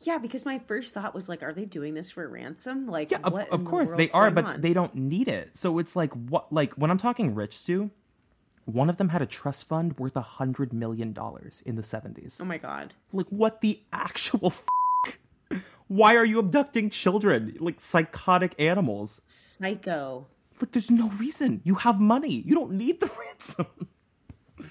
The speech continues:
Speaker 2: Oh my God. It's just, we'll, we'll get into it in a little bit, but, like, I wanted to preface with that just so you know, like, what kind of people we're dealing with.
Speaker 1: Yeah.
Speaker 2: So when I heard that, my jaw hit the floor, and I'm like, "That's some sh-," uh, because I thought it would have been, like, desperation for,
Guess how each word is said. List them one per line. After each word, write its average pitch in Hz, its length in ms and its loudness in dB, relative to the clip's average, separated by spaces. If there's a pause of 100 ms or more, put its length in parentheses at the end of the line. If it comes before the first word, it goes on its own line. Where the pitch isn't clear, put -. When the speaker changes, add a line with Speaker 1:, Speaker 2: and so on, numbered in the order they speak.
(800)
Speaker 2:
Oh 135 200 0
my 101 140 -6
God. 98 420 -6
It's 110 200 -8
just, - 320 -8 (540)
we'll, 127 160 -2
we'll 127 100 2
get 120 120 4
into 110 240 2
it 104 40 2
in 98 60 -4
a 107 60 0
little 104 200 -2
bit, 101 180 -6
but, 98 120 -6
like, 104 320 -6 (240)
I 120 120 4
wanted 110 300 4
to 104 60 -8
preface 107 400 -6
with 107 120 -4
that 107 200 -2
just 110 140 -8
so - 100 -6
you 104 140 -4
know, 95 200 -8
like, 104 200 -14
what 110 140 -6
kind 101 160 -6
of 98 60 -14
people 107 520 -6
we're 120 100 -6
dealing 120 300 -2
with. 143 260 -6 (220)
Speaker 1:
Yeah. 165 320 -8 (120)
Speaker 2:
So 123 100 -4
when 123 80 6
I 120 60 2
heard 147 200 2
that, 110 200 2
my 113 180 2
jaw 110 160 0
hit 110 180 -6
the - 60 -16
floor, 92 420 -8 (220)
and 113 100 -6
I'm 107 80 -4
like, 107 140 -8
"That's 117 240 -2
some 107 100 -2
sh-," - 140 -8 (360)
uh, 110 140 -6
because 104 240 -6
I 113 60 4
thought 113 240 4
it - 80 -4
would 104 100 -4
have 101 80 -6
been, 104 160 -6
like, 104 160 -10
desperation 107 560 -6
for, 107 400 -8